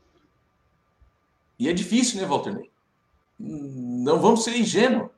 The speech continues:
É, é árdua a tarefa.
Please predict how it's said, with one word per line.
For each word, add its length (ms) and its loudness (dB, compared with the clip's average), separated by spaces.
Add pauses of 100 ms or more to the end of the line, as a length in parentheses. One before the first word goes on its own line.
(100)
É, 520 -8 (460)
é 200 0
árdua 580 6
a 80 2
tarefa. 640 0